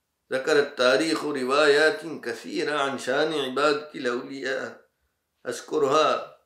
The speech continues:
بعضها بالاختصار. قال الشاعر: يمدح رسول الله صلى الله عليه وآله وسلم وقال: "وكيف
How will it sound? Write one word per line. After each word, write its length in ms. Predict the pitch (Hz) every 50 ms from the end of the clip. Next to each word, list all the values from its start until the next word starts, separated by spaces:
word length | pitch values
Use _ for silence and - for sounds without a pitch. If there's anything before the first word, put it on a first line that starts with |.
| _ _ _ _ _ _
بعضها 540 | - 123 139 151 143 139 135 139 143 147 143
بالاختصار. 1000 | 147 147 127 120 - - - 120 117 - - 127 135 151 160 147 - - - - - _ _ _ _ _ _ _ _ _ _ _ _ _ _ _ _ _ _ _ _ _ -
قال 220 | 127 131 135 135
الشاعر: 960 | 135 127 - - - 131 139 143 143 135 135 135 135 143 151 147 131 117 - - - _ _ _ _ _ _ _ _ _ _ _ _ _ -
يمدح 380 | 107 - 143 131 135 127 -
رسول 480 | 135 139 127 120 - - 156 160 151 139
الله 680 | 135 135 135 131 135 151 151 135 117 110 95 - - - _ _ _ _ _ _
صلى 260 | _ - - 147 143 143
الله 440 | 131 131 135 135 143 143 143 143
عليه 200 | 139 139 139 139
وآله 420 | 131 120 120 127 143 147 147 135 120
وسلم 640 | 107 - - 113 120 135 147 147 143 123 107 104 - _ _ _ _ _ _
وقال: 720 | - - - - - 123 139 147 147 131 120 123 - - - _ _ _ _ _ _ _ _ _ _ _ _ _ _
"وكيف 520 | - 120 - - 139 151 175 165 - -